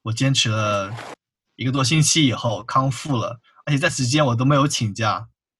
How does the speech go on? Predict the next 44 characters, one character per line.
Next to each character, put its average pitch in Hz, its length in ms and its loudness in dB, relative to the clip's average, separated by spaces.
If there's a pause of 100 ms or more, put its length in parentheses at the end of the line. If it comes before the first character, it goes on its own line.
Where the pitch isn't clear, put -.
(200)
因 143 80 -4
为 127 80 0
刚 151 140 0
刚 170 120 2
我 156 120 0
换 139 180 2
了 113 100 0
工 135 300 0
作， 139 320 -2 (520)
我 - 120 -6
不 120 100 -2
知 147 140 -2
道 165 120 4
我 110 120 -2
在， 139 320 0
我 120 120 -6
该 156 200 2
向 156 220 0
哪 104 160 -4
个 131 80 -6
领 131 180 -4
导 107 140 0
汇 113 220 -8
报， 104 260 -6
所 131 160 -8
以 127 100 -4
我 110 100 -4
就 135 120 -4
懒 110 180 -2
得 107 80 -8
去 127 140 -6
请 98 200 -10
假， 101 180 -8
还 107 120 -12
坚 131 160 -6
持 123 140 -6
每 101 120 -8
天 110 180 -10
去 - 140 -10
上 98 220 -10
班。 95 280 -12 (680)
就 120 100 -12
这 113 120 -8
样 101 240 -6